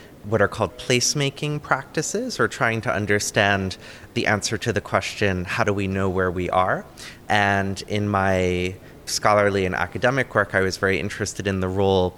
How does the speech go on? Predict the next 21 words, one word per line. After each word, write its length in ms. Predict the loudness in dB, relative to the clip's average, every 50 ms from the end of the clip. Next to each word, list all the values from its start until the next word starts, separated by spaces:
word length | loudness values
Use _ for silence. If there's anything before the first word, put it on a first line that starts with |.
| -10 -18 -18 -18 -18 -16 -8 -2
of 400 | 0 2 4 4 2 2 0 -4 -2
Antarctic 680 | 0 0 0 0 0 -2 -2 -2 -2 -4 -4 -4 -4 -4
science 840 | -4 -2 2 2 4 4 4 2 2 0 -2 -2 -4 -6 -6 -8 -6 -4
and 600 | 0 2 2 2 2 2 0 -2 -4 -6 -8 -10 -14 -16 -18 -18 -18 -18 -18 -18 -16
climate 480 | -12 -6 -2 0 0 0 0 -4 -4 -2
data 240 | 0 0 0 0 0
modeling 640 | 0 0 0 0 0 0 0 0 0 -2 -4 -6 -10 -14 -20 -20 -20 -12
for 160 | -6 -4 -2
giving 320 | 0 0 0 0 -2 -2 -4
us 180 | -4 -4 -4
a 60 | -4
sense 460 | -4 -2 0 0 0 0 -2 -2 0 2
of 300 | 2 2 2 -2 -4 -10
what 180 | -4 -2 0 0
it 80 | 0 -2
means 300 | -4 -4 -4 -6 -8 -8
to 120 | -8 -4
live 180 | -4 -2 -2 -2
on 100 | -2 -4
a 40 |
planet 520 | -4 -6 -2 0 0 0 2 0 -2 -4